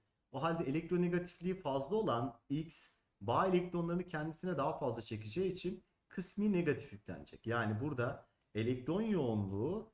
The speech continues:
X'in üzerinde olacak. Şu bağ elektronlarını X kendisine yaklaştıracak. Bağ elektronlarını X kendisine daha çok çekecek. Böylelikle elektron yoğun-, yoğunluğu X'in üzerinde olacak. Burada pozitif yük yoğunluğu Z atomunun etrafındadır demiş.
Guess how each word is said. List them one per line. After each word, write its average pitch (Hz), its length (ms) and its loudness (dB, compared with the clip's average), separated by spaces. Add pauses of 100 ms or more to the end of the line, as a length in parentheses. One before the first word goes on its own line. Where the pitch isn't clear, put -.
(200)
X'in 208 420 0
üzerinde 165 420 4
olacak. 98 420 -2
Şu 117 220 -6
bağ 131 180 2
elektronlarını 160 680 -2
X 175 300 -6
kendisine 151 520 -2
yaklaştıracak. 117 1000 -4 (360)
Bağ 117 240 2
elektronlarını 147 640 -2
X 151 200 -8
kendisine 131 480 -2
daha 131 180 2
çok 131 180 -12
çekecek. 107 520 -6 (300)
Böylelikle 143 360 2
elektron 143 320 -2
yoğun-, 151 460 -2
yoğunluğu 143 380 0
X'in 143 340 -4
üzerinde 127 380 0
olacak. 85 420 -4 (520)
Burada 226 420 0
pozitif 180 400 -2
yük 208 160 -8
yoğunluğu 202 400 2
Z 131 100 -4
atomunun 180 480 2
etrafındadır 120 760 0
demiş. 127 400 -6